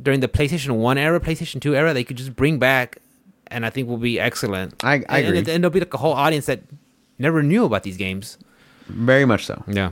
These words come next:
Speaker 2: Very much so.
Speaker 1: So, uh, me personally, I, I, whoever acquires Blue Point, like, okay, that, I think
Speaker 2: Mm.
Speaker 1: that's a, that's one that's really good.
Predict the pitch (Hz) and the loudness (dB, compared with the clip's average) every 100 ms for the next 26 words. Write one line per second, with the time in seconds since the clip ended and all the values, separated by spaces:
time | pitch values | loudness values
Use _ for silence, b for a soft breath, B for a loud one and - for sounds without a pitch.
0 | - 104 98 69 - - - 175 165 165 | -2 2 2 2 -8 -12 -2 2 2 2
1 | 196 175 185 196 165 143 135 110 117 73 | 2 2 0 0 2 2 2 -2 -2 -6
2 | - 120 113 135 101 127 175 98 113 143 | -18 -16 -12 -10 -8 0 2 4 2 2
3 | 131 - 127 120 117 120 120 131 127 - | 0 0 -2 -2 -2 -2 0 -2 -4 -6
4 | 104 98 - _ - 101 - 92 - 120 | -12 -14 -16 _ -14 -12 -4 -2 -2 0
5 | - 110 110 - 92 98 101 107 107 98 | 0 0 0 -4 -8 -6 -2 -2 -2 -4
6 | 101 95 - 113 104 78 90 | -4 -6 -8 -4 -4 -4 -8